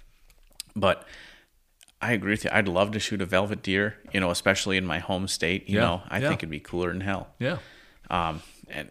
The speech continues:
Speaker 1: you know, by this time, like we were just talking about, most of the deer have shed their velvet right now, and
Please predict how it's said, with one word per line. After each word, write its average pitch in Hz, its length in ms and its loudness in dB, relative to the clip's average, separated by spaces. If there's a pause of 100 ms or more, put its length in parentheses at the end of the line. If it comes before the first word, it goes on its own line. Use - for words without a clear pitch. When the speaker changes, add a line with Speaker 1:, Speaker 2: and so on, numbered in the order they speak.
(120)
Speaker 1:
you 104 120 -2
know, 92 140 4
by 82 200 2
this 87 200 -2
time, 90 300 -4
like 82 180 -6
we 85 100 0
were 76 60 -2
just - 200 -8
talking 85 340 0
about, 87 380 0
most 92 360 0
of 92 40 -8
the 92 60 -8
deer 87 320 -2
have 82 140 -6
shed 82 220 -2
their 85 100 -6
velvet 82 360 -2
right 80 200 0
now, 76 260 -4
and 76 140 -6